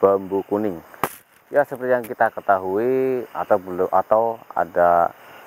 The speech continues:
sebagian dari kalian yang belum kalian ketahui bahwa bambu kuning itu adalah salah satu, hmm, bisa dibilang benda yang ditakuti oleh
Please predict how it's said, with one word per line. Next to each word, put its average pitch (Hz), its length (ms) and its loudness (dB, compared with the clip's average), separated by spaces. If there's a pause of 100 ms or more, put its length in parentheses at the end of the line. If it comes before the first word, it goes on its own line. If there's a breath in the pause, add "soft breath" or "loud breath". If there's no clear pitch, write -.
(380)
sebagian 110 480 0
dari 104 160 0
kalian 110 320 0
yang 107 80 -10
belum 98 240 -6
kalian 95 240 -4
ketahui 98 400 0
bahwa 110 400 2 (800)
bambu 113 320 0
kuning 117 320 -2
itu 135 400 -4
adalah 104 320 0
salah 107 240 -2
satu, 120 560 -2 (560)
hmm, 110 800 -4 (320)
bisa 101 240 -2
dibilang 95 640 -2
benda 117 640 0
yang 107 560 -2
ditakuti 98 800 -4
oleh 101 320 4